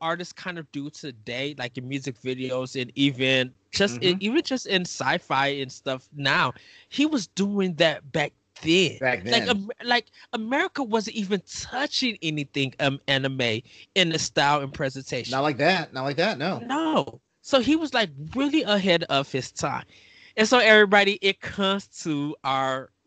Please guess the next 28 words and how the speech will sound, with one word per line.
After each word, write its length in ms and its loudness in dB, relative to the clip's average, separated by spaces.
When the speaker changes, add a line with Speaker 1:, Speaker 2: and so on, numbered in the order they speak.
Speaker 1:
uh, 560 -8
rating. 500 -2
We're 100 -6
going 220 0
to 300 -4
recap 560 0
our 200 2
rating 380 -2
for 600 -4
this 360 -12
movie. 360 -12
So, 220 -4
LaRon, 640 2
what 320 4
is 380 0
your 160 0
rating 400 -6
for 200 -10
this? 300 -20
Now, 280 2
to, 400 -6
uh, 500 -2
let 280 -2
everybody 480 0
know, 400 -2
uh, 400 -2
we 140 -4
have 340 0